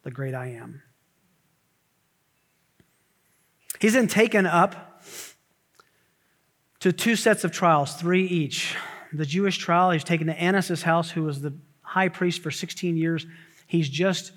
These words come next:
handed the reins over to Caiaphas, his son-in-law. We went to Caiaphas' palace with the group. We saw where these, this, this took place. It was a terraced Mediterranean villa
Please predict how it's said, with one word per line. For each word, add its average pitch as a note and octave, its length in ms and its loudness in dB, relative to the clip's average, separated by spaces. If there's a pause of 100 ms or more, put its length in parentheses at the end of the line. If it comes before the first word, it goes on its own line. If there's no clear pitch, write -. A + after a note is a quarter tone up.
(160)
handed F#3 360 2
the D#3+ 80 0
reins F3+ 440 0
over D#3+ 220 -4
to D3+ 120 -6
Caiaphas, F#3+ 640 0
his D#3 200 -4
son-in-law. D#3 680 -2 (280)
We F3 120 2
went F#3+ 240 0
to D#3+ 100 -4
Caiaphas' D#3+ 720 -2
palace E3 460 -2
with D#3 120 -8
the D#3+ 80 -6
group. D#3 300 -6 (600)
We D#3 140 -2
saw F#3 320 4
where E3+ 120 2
these, D#3 200 -2
this, D#3 440 -6 (120)
this D#3 160 -6
took E3+ 220 -8
place. D#3 360 -2
It D3+ 40 -8
was C#3+ 100 -8
a D3+ 80 -6
terraced F3+ 600 -2 (300)
Mediterranean E3+ 800 0
villa D3 420 0